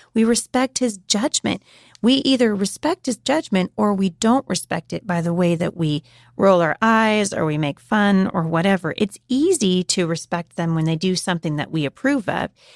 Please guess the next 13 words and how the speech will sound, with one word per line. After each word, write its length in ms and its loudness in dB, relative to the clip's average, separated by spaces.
It's 280 -4
not 400 0
so 220 -2
easy 300 -6
when 160 -4
they 100 0
do 160 -2
something 460 -2
that 120 -6
we 140 -6
don't 420 0
approve 380 -6
of. 180 -4